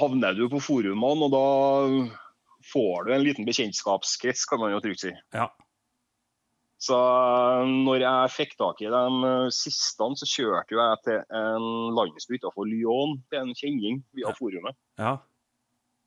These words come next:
Speaker 1: Og det var jo i bunn og grunn av at jeg fikk med en ganske spesiell motor, samt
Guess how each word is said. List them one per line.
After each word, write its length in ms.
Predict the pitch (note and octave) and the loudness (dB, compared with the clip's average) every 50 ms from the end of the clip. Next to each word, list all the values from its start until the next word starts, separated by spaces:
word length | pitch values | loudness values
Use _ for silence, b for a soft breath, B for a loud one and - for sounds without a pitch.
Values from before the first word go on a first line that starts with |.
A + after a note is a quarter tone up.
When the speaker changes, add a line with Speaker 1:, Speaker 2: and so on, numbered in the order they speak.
| _ _ _ _ _ - | _ _ _ _ _ -2
Speaker 1:
Og 320 | B2+ C3 B2+ B2+ B2+ B2+ | 0 2 4 4 4 2
det 160 | B2+ C3+ C3+ | 2 2 2
var 200 | C#3 C3+ A#2+ A2 | 4 4 4 4
jo 260 | A2 A#2 A#2+ A2 G2 - | 2 2 0 -2 -4 -6
i 300 | - C3+ B2+ B2 B2+ B2 | -6 -4 -2 0 0 0
bunn 320 | A#2+ A#2 A#2+ B2 C3 C3+ C#3 | 0 0 0 0 2 2 2
og 160 | C3+ C3+ C3 | 2 2 0
grunn 320 | B2 A#2+ C3 C#3 D3+ D3+ | 0 0 0 0 0 -2
av 540 | A#2+ - B2+ C3 C3 C3+ C3 C3 C3 C3 A#2+ | -4 -2 0 0 2 2 2 2 0 -2 -4
at 160 | - B2+ C3 - _ | -6 -8 -8 -8 _
jeg 180 | - C3+ C3+ | -8 -8 -8
fikk 460 | - - - D3 - _ - - - - | -8 -10 -14 -16 -18 _ -20 -16 -10 -8
med 120 | G#2+ G#2+ | -8 -6
en 140 | B2 C3+ C3 | -4 -4 -4
ganske 260 | C3 C#3 C3 - A#2 | -2 -4 -4 -4 -8
spesiell 460 | A2+ - D3 C3 - - A2+ A#2 B2 | -8 -8 -8 -6 -2 0 0 2 2
motor, 640 | C3 C3 C3 B2+ A2+ G#2 F#2+ - - D#3 E3 E3+ E3 | 2 2 2 2 0 -2 -4 -4 -2 -2 0 0 0
samt 480 | - - - C3+ B2 B2+ B2+ C3 - | -2 -4 -2 -2 0 0 0 -2 -2